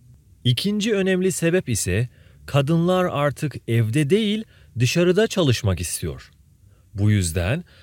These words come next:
çocuk bakmak için yeterli zamanları olmuyor.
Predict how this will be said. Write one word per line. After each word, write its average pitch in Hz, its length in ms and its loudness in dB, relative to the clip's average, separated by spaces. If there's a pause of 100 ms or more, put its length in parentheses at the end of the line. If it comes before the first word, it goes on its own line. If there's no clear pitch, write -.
(180)
çocuk 131 500 2
bakmak 113 400 2
için 156 280 -4
yeterli 117 600 0
zamanları 107 600 2
olmuyor. 101 680 0